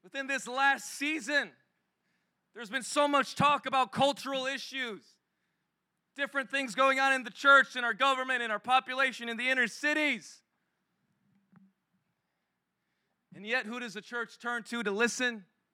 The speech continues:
Who do they give an ear to? Who do they hear talking? Who do they start reading the books from? People who follow mere natural instincts and do not have the Spirit. Somebody needs to wake up today.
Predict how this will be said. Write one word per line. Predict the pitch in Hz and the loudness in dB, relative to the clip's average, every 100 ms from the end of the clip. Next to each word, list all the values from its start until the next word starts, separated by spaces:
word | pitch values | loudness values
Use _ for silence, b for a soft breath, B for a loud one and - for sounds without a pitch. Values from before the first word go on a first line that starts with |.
| _ _ b b | _ _ b b
Who | 214 | -10
do | 233 233 | -6 -2
they | 226 | 0
give | 247 240 | 0 -2
an | 247 | -2
ear | 254 | -4
to? | - 262 262 220 _ _ _ _ _ b b | -4 -10 -10 -12 _ _ _ _ _ b b
Who | 247 | -6
do | 262 | 0
they | 254 247 | 0 2
hear | 262 | 0
talking? | - 262 262 277 262 320 285 | 2 0 0 0 -4 -6 -6
Who | 285 | 0
do | 262 | 4
they | 262 | 4
start | - 262 247 | 8 6 8
reading | 277 262 | 4 2
the | 233 | 0
books | 208 220 - | 2 0 2
from? | 294 294 285 214 - _ _ _ _ _ _ _ _ _ _ _ _ _ _ _ _ | 6 8 8 2 -12 _ _ _ _ _ _ _ _ _ _ _ _ _ _ _ _
People | 262 226 226 | 2 4 2
who | 220 | 2
follow | 185 240 240 233 208 | 2 6 6 6 2
mere | 214 226 | 2 -2
natural | 214 226 220 - 214 196 196 | 0 0 -2 0 0 0 0
instincts | 208 - - 214 - | -2 -2 -2 -2 0
and | 196 190 | 0 0
do | 185 | -2
not | 185 202 202 - | 0 0 0 -2
have | 170 185 190 139 | -6 -2 -2 -4
the | 165 | -14
Spirit. | - - 269 285 285 226 - _ _ _ _ _ _ _ _ _ _ _ _ _ - _ _ _ _ | -14 -2 4 8 8 6 0 _ _ _ _ _ _ _ _ _ _ _ _ _ -20 _ _ _ _
Somebody | - 320 339 330 311 | 4 8 10 8 6
needs | 311 - | 2 2
to | 302 | 6
wake | 311 302 | 6 8
up | 302 277 | 6 4
today. | 285 277 311 320 | 2 8 8 8